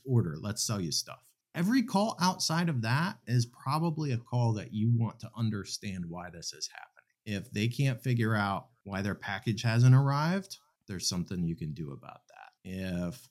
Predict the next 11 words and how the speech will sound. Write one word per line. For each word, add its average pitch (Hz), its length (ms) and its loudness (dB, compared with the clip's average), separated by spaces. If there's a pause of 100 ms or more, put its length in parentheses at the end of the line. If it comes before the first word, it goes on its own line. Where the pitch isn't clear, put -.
(100)
uh, 82 220 -6
they 98 200 4
don't 123 260 6
understand 107 880 4
why 92 280 -2
they 95 120 -2
were 92 160 -2
charged 92 480 -4
a 110 60 -4
certain 117 340 -4
amount 110 560 -2